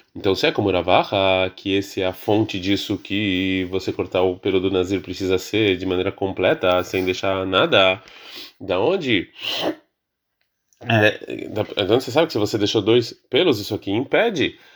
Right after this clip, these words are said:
é, de você fazer isso sobre um Nazar pu-, na-, um Nazir puro. Mechahu alai bemarava. Em Eretz Israel riram da pergunta do Rabi Yossi.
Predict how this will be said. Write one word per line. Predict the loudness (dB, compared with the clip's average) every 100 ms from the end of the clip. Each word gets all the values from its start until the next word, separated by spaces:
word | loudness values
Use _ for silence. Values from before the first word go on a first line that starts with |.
| _ -6
é, | 0 0
de | 2
você | 0 2 2 2
fazer | 2 0 2 0
isso | 0
sobre | -4 -2
um | 0
Nazar | 2 2 0
pu-, | 0 -4 -2
na-, | -6 -2 -2 -2
um | -4 -4 -4
Nazir | -2 0 0
puro. | 2 4 4
Mechahu | 2 -2 2 2 2 0
alai | 0 2 2
bemarava. | 0 0 2 2 2 -4
Em | -4
Eretz | -4 -4
Israel | -4 -2 -2
riram | 0 4 4 4 -2 -16 -20 -20 _ -8
da | -4
pergunta | 0 0 2
do | 2
Rabi | 4
Yossi. | 2 2 -4